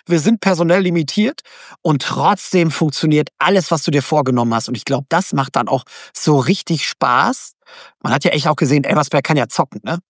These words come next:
Die spielen ja richtig tollen Fußball eigentlich. Und du machst denen einfach so das Spiel madig.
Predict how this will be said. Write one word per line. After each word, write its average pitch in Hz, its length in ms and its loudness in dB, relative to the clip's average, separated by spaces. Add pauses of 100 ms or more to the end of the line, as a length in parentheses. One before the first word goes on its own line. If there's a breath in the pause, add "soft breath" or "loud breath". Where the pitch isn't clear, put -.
(180)
Die 139 60 -8
spielen 160 240 0
ja 139 80 2
richtig 139 240 -6
tollen 139 200 0
Fußball 117 380 -4
eigentlich. 107 400 -8 (540 loud breath)
Und 190 240 2
du 220 120 4
machst 208 360 0
denen 220 180 2
einfach 208 480 -2
so 170 560 2
das 214 180 0
Spiel 233 380 0
madig. 147 460 2